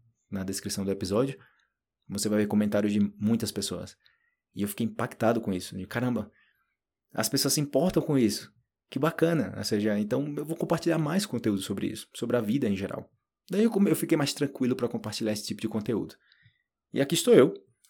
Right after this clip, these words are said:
Já publiquei vários vídeos na internet falando sobre coisas pessoais. Eu acho engraçado porque <laughs> o pessoal, quando me reconhece na rua, assim, fala, "Ah, Felipe, você é Felipe Brazuca, não sei o quê."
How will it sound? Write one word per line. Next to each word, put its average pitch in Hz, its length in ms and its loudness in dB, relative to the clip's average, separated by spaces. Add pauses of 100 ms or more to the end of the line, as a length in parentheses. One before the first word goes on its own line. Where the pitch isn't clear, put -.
Já 107 120 0
publiquei 113 360 2
vários 113 340 4
vídeos 113 220 -2
na 117 80 -2
internet 104 360 -2
falando 104 280 2
sobre 104 160 0
coisas 101 280 -2
pessoais. 104 540 0 (920)
Eu 95 100 -8
acho 101 140 -4
engraçado 110 440 4
porque 104 540 -2 (840)
<laughs> - 640 -8
o - 200 -16
pessoal, 104 520 -4 (1000)
quando 104 260 2 (260)
me 107 80 -2
reconhece 107 460 0
na 101 80 0
rua, 107 280 2
assim, 107 360 0
fala, 226 180 -6
"Ah, 226 40 -6
Felipe, 247 360 2
você 233 140 -4
é 226 40 -6
Felipe 220 220 -2
Brazuca, 208 420 0
não 170 80 -6
sei 180 80 -4
o 175 40 -12
quê." 202 120 -2